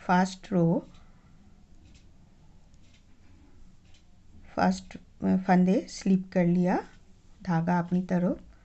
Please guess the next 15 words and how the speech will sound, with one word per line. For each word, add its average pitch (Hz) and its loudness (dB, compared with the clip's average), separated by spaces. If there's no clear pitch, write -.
दो 190 -2
फंदे 202 -2
उल्टा, 185 0
वन, 170 0
टू, 165 0
धागा 185 4
पीछे, 190 -2
पांच 220 -2
फंदे 185 2
सीधा, 175 -2
वन, 175 0
टू, 180 2
थ्री, 180 2
फोर, 180 0
फाइव, 156 2